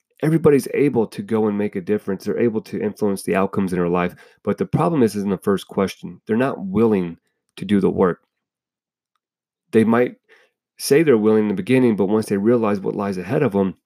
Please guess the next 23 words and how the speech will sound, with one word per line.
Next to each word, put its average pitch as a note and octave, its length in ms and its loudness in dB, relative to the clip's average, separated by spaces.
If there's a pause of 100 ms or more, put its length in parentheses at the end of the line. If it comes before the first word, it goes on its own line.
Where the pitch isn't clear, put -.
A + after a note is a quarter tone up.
(600)
that A2+ 240 0
becomes C3 320 -2
the A#2+ 80 0
game A#2 260 0
changer. E2 440 -8 (440)
And A2 100 -6
so A#2+ 140 2
we B2 140 0
have C3+ 140 -2
to A2 80 0
ask A2 260 -2
our G2 80 0
que-, G2+ 340 -4
ourselves A2 640 -2
two G#2+ 160 -4
questions. G#2+ 500 -6
Am B2+ 160 0
I D#3+ 80 2
willing A#2 420 4
and G2+ 120 0
am G2 120 0
I F#2 140 -2
able? E2+ 400 -6